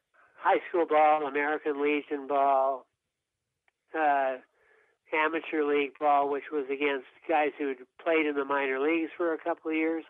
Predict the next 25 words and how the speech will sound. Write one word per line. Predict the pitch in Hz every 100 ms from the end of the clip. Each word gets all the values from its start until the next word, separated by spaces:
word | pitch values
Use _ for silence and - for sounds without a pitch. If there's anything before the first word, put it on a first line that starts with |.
| 147
I |
actually | 180 151 139 -
played | 151 151
against | 143 147 143 -
one | 147 160
guy | 151 143
who'd | 135 -
pitched | 151 -
for | - 139
the | 131 - _ _ _ _ 165
Cincinnati | 156 - 147 139 135 131
Reds, | 143 135 131 - - 349 _ _
a | 151
right-hander | 143 139 143 135
named | 135 135 127
Ken | 143 135
Hunt. | 127 147 151 - _ _ _ - _ -
Uh, | 143 139 131 123 - _ _ _ _ _ _ _ _ _ _ _ _ _ _ _ _ - _
you | 165
know, | 151
guys | 135 151 151
who | 151
had | 143
been | 127 127
college | - 165 170 170